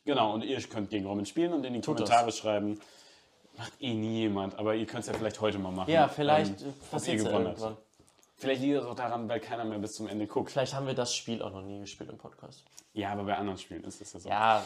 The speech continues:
Speaker 1: So,
Speaker 2: weiß ich
Speaker 1: spielen wir
Speaker 2: nicht.
Speaker 1: die Runde, wer lügt? Ich
Speaker 2: Irgendwann
Speaker 1: hab
Speaker 2: könnten wir uns die nackt auch einfach ausziehen am Ende des Podcasts. Würden die Leute
Speaker 1: Wollen wir das mal
Speaker 2: sagen,
Speaker 1: probieren? Vielleicht guckt's ja we-, aber okay.
Speaker 2: Wäre dann doch schwierig. Vielleicht, vielleicht werden wir eines Tages erfolgreich und dann gucken auf einmal Leute die ganz alten Podcasts.
Speaker 1: Oh,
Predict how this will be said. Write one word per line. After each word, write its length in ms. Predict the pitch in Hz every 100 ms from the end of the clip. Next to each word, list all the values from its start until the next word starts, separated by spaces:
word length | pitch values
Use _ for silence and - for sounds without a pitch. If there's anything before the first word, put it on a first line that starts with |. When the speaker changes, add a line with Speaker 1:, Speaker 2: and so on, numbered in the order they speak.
| -
Speaker 1:
So, 120 | - 180
Speaker 2:
weiß 60 |
ich 40 | 160
Speaker 1:
spielen 180 | 208 208
wir 60 |
Speaker 2:
nicht. 120 | 185 165
Speaker 1:
die 60 |
Runde, 220 | 170 165
wer 120 | 139 139
lügt? 240 | 151 180
Ich 40 | 147
Speaker 2:
Irgendwann 180 | 156 147
Speaker 1:
hab 60 |
Speaker 2:
könnten 160 | 147 175
wir 60 | 160
uns 100 | 147
die 60 |
nackt 260 | 143 147 -
auch 80 | -
einfach 240 | 135 120
ausziehen 400 | 117 139 - 131
am 140 | 101 104
Ende 120 | 110
des 140 | 110 -
Podcasts. 500 | 127 - 120 104 -
Würden 160 | -
die 80 | -
Leute 160 | - 101
Speaker 1:
Wollen 100 | 151
wir 60 | 190
das 120 | 185
mal 60 | 180
Speaker 2:
sagen, 100 | 147
Speaker 1:
probieren? 400 | 147 131 139 156 - -
Vielleicht 300 | - 139 147
guckt's 200 | 151 143
ja 140 | 147 113
we-, 180 | 120 -
aber 320 | 110 107 101
okay. 220 | 104 - - - _ - - _ _
Speaker 2:
Wäre 140 | 113
dann 100 | 98
doch 140 | 98 -
schwierig. 480 | - 110 101 - -
Vielleicht, 260 | 123 123 - - _
vielleicht 320 | 131 135 135
werden 580 | - - - 80 123 151
wir 220 | 113 -
eines 280 | 123 135 120
Tages 220 | - 117
erfolgreich 760 | 107 120 - 135 135 110 107 -
und 120 | 120
dann 120 | 127
gucken 340 | 110 156 - -
auf 140 | 85
einmal 260 | 95 117 113
Leute 200 | 120 120
die 80 | 107
ganz 200 | 117 110
alten 240 | 117 123
Podcasts. 480 | - 120 - 117 -
Speaker 1:
Oh, 200 | 107 98